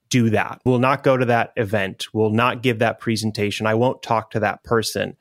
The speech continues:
because we think that it's going to hurt us in some way. But by doing so, you, you might actually be hurting yourself more.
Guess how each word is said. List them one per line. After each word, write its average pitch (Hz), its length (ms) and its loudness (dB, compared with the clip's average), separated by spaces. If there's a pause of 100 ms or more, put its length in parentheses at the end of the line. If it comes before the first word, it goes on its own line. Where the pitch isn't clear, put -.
(260)
because 120 280 0
we 123 120 2
think 123 300 -2
that 107 120 0
it's 104 140 -6
going 107 280 -2
to 104 280 -4
hurt 117 240 0
us - 160 -4
in 101 100 -8
some 101 300 -4
way. 110 340 0 (560)
But 113 140 0
by 110 100 2
doing 127 440 2
so, 110 200 0
you, 107 340 -2
you 110 140 -2
might 131 220 4
actually 113 300 -2
be 104 100 -4
hurting 104 300 0
yourself 101 380 -4
more. 101 520 -4